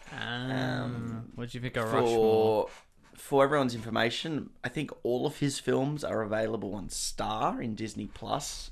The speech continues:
Speaker 1: Oh,
Speaker 2: So
Speaker 1: sweet.
Speaker 2: it's pretty crazy. Um,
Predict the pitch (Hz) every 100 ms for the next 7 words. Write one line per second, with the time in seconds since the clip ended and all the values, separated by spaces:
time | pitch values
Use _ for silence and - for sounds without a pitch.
0 | - 147 104 101 123 113 - - - -
1 | - 107 - - - 113 - 110 110 110
2 | - - 117 - - - - - - 113
3 | 113 107